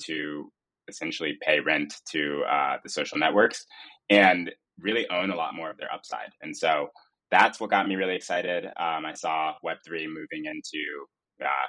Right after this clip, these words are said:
culture and creators and communities. Um, and I felt like via my experience on rewards, I had an interesting perspective to bring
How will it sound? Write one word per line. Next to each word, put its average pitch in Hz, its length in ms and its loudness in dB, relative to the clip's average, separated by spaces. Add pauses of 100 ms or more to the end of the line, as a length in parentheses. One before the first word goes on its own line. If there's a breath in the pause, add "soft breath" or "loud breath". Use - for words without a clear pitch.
(140)
culture 78 440 0
and 71 200 -6
creators 78 600 0
and 71 180 -8
communities. 73 640 -4 (480 loud breath)
Um, 80 520 6
and 98 400 6
I 92 100 2
felt 92 200 0
like 90 260 0 (880)
via 98 240 2
my 85 160 -2
experience 82 480 -6
on 82 100 -6
rewards, 98 440 2
I 90 80 2
had 90 140 0
an 82 80 -6
interesting 82 480 -10
perspective 71 560 -6
to 69 60 -18
bring 67 360 -6